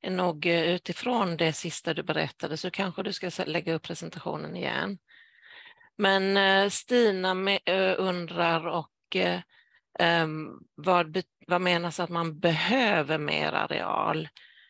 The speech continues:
Och det är likadant här, Maria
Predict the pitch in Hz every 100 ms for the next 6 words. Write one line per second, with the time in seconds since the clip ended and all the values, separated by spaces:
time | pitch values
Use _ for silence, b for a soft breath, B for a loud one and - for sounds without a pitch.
0 | B _ 175 - - 180 175 170 - 165
1 | 160 156 156 170 156 156 - - 156 156
2 | 151 156 - 156 156 151